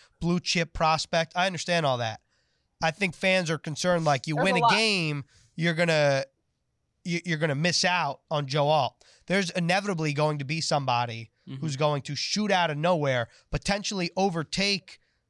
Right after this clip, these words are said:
Speaker 1: whoever it is as the number one tackle prospect or be right there with him. So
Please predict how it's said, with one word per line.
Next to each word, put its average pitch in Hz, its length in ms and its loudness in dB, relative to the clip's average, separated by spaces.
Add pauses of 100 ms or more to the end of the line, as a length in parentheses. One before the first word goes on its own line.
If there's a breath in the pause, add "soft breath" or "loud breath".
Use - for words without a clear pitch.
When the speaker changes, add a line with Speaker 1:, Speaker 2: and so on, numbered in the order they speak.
(100)
Speaker 1:
whoever 196 420 2
it 160 60 2
is 143 220 2
as 139 220 0
the 143 80 -6
number 156 220 0
one 143 160 2
tackle 135 320 0
prospect 131 500 -2
or 170 200 2
be 160 180 2
right 151 260 2
there 147 200 2
with 143 180 -2
him. 123 160 -4
So 131 380 2